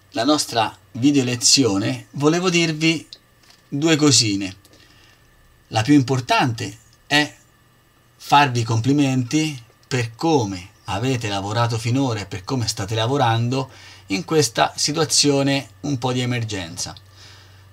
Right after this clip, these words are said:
Devo dire, sono molto contento perché tutti comunque in qualche modo avete partecipato.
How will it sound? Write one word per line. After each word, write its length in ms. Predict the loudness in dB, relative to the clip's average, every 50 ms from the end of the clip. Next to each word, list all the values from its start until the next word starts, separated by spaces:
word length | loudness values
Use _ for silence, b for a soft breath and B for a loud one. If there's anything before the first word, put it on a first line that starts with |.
| b b -20 -20 -20 -20 -20 -20 -20 -20 -20 -20 -20 -20 -20 -20 -12 -6
Devo 240 | -4 -2 -2 0
dire, 280 | -2 -2 -2 -2 -4 -2
sono 220 | -2 -2 0 0
molto 320 | 0 0 0 0 0 0 -2
contento 500 | -2 -2 -2 -2 -2 -2 -2 -2 -4 -2
perché 540 | -2 -2 -2 -2 -4 -2 0 0 0 -2 -6 -14 -20 _ _ _ _ -20 -20 -20 -20 _ _ -20 _ _ _ _ _ _ -6
tutti 720 | -4 -2 -2 -2 -4 -6 -10 -8 -6 -6 -6 -8 -12 -18 -12
comunque 460 | -8 -4 -2 0 0 0 0 0 -2
in 60 | 0 2
qualche 260 | 2 2 2 0 0
modo 460 | 0 2 2 2 2 2 0 -2 0 0
avete 320 | 0 2 2 2 2 2
partecipato. 920 | 2 0 -2 -2 0 0 2 2 2 0 0 0 -2 -2 -4 -6 -12 -14